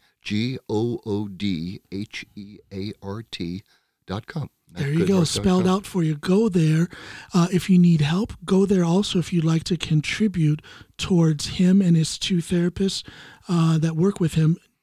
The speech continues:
Speaker 2: to, to go out there and do this work. It costs a little bit, and as you hear, people are paying varying degrees, but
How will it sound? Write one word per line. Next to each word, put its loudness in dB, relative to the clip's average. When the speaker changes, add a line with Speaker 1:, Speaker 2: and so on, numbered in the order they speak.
Speaker 2:
to, -2
to -4
go 2
out 0
there 2
and 2
do 2
this -2
work. -4
It -8
costs -2
a 0
little 2
bit, -2
and 4
as 4
you 2
hear, 2
people -2
are 4
paying 2
varying 2
degrees, 0
but -4